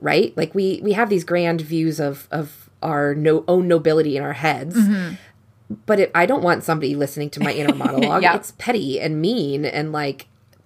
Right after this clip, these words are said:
Speaker 1: one of the things that I train often that I think about a lot is Brené Brown, my hero. She refers to it as the shitty first draft,
Speaker 2: Mm-hmm.
Speaker 1: that we're not beholden to the very first thing that pops in our brain. We have the ability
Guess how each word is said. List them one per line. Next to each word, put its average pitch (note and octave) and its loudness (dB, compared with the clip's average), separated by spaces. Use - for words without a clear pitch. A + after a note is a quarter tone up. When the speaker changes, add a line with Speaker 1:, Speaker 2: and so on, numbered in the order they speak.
Speaker 1:
one G#3 2
of B3 6
the A#3 8
things F#3+ 0
that G3 4
I F#3 6
train F3+ -2
often E3 0
that D3 0
I D#3+ 4
think E3+ -2
about D3 -2
a F3+ 4
lot F3 4
is D3 2
Brené D#3 2
Brown, D3 -2
my E3 -4
hero. D3 -2
She B3+ -4
refers G3+ 4
to F#3+ 4
it F3 6
as D#3+ 0
the D#3+ -2
shitty E3+ 0
first - -2
draft, F3 0
Speaker 2:
Mm-hmm. F#3+ -6
Speaker 1:
that G3+ 2
we're A#3 4
not A#3 0
beholden F#3 2
to E3 -8
the E3+ -2
very E3 2
first E3 -2
thing D#3 0
that - -6
pops - -8
in E3 0
our D3 0
brain. E3+ -4
We F#3+ 0
have F#3 0
the F3+ 2
ability F3 0